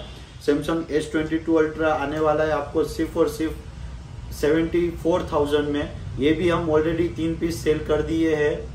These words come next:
last five days में, अभी एक ही पीस available है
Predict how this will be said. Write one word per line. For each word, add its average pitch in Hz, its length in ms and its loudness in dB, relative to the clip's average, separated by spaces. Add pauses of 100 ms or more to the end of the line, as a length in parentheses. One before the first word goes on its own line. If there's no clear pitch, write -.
(140)
last 139 360 -2
five 143 220 0
days 147 260 2
में, 151 180 -4 (300)
अभी 156 200 6
एक 151 200 2
ही 170 60 -6
पीस 165 260 -2
available 156 540 4
है 165 100 2